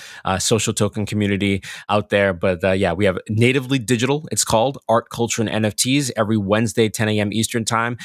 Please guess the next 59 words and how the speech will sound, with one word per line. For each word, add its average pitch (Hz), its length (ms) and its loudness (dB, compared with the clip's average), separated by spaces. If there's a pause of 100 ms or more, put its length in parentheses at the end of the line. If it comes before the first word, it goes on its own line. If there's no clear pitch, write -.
(200)
Uh, 95 180 2
we 101 80 0
get 107 140 2
into 120 240 2
it, 127 180 2
and 101 140 -4
it's - 140 -8
a 104 40 2
beautiful 107 380 0
discussion 104 420 0
with 101 140 -2
our 98 60 0
community 101 420 -2
about 92 360 0
news 104 280 2
of 104 80 0
the 101 80 0
week, 104 240 -2
what's 107 140 -2
going 104 260 2
on 101 100 2
in 98 60 -2
the 95 80 -2
art 101 180 0
space, - 320 -2
what's - 140 -4
going 104 240 0
on 98 80 2
in 95 60 -2
the 92 80 -8
culture 101 340 -4
of 92 80 -6
N 98 140 -4
F 92 100 -6
Ts, 98 400 -2 (220)
tips - 280 -2
on 107 100 0
security, 104 640 0
things 104 280 -2
that 95 80 -2
we're 98 100 -4
hearing 98 300 0
about 92 220 0
that 98 80 0
we're 90 100 -2
excited 90 320 -2
about. 90 300 -2
And 92 80 -6
it's 90 100 -8
just - 180 -6
a 95 40 -8
really 92 180 -2
great 87 200 -8
time 87 200 -8
to 87 80 -20
meet 87 80 -10
with - 100 -18
the - 60 -20
community. 82 400 -12